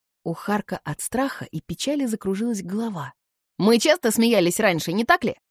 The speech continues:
Твои шутки всегда были как пощечина. Но было весело. Ты раньше был веселым». «Я вырос, Харк!» прогремело существо у трещины. «И понял, что жизнь — это война!» Может, после этого жизнь перестала казаться мне веселой.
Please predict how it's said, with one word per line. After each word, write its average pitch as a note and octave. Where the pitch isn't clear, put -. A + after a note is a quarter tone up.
Твои F4
шутки D4+
всегда C#4
были A3+
как A3
пощечина. E3+
Но C#4
было D4+
весело. A3
Ты F#4+
раньше D4+
был C4
веселым». F4
«Я F3+
вырос, A3+
Харк!» G3
прогремело G3+
существо G3
у G#3
трещины. D3
«И F3
понял, B3+
что A3
жизнь — G3
это G3+
война!» G#3+
Может, C#4+
после G3
этого F#3+
жизнь F3
перестала F3+
казаться D3
мне D3
веселой. B2+